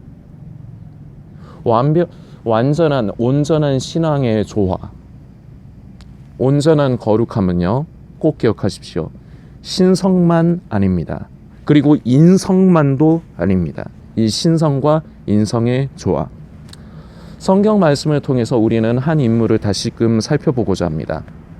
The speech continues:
누가복음 이 장의 말씀이고요. 삼십사 절, 삼십오 절의 말씀입니다.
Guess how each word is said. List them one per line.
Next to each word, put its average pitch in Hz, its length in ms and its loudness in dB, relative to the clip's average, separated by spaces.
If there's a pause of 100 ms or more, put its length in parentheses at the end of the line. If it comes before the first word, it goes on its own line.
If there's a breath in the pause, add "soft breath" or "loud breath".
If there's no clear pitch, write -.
(2000 loud breath)
누가복음 131 680 2
이 117 160 -2
장의 139 280 0
말씀이고요. 101 680 0
삼십사 185 640 -2
절, 117 200 0
삼십오 120 520 0
절의 120 300 0
말씀입니다. 90 1400 -2